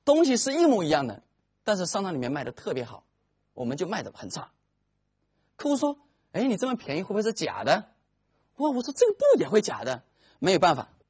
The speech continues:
包括还有的时候我们在做培训的时候也是这样，就是说我们怎么样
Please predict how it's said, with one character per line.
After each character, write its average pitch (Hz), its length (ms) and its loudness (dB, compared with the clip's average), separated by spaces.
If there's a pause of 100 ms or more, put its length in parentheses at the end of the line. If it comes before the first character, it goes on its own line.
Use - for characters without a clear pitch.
(200)
包 254 120 6
括 254 360 2
还 226 120 4
有 220 140 6
的 185 100 2
时 185 120 -2
候 180 200 2 (120)
我 131 80 -8
们 160 140 -2
在 214 120 -2
做 185 80 -2
培 117 160 -6
训 175 120 -4
的 147 100 -2
时 135 140 -8
候 131 180 -4 (300)
也 131 140 -4
是 202 160 -6
这 220 80 -2
样， 170 180 0 (280)
就 240 120 -4
是 214 100 -4
说 226 340 2 (680)
我 196 120 4
们 262 280 6
怎 151 180 2
么 131 140 0
样 233 260 2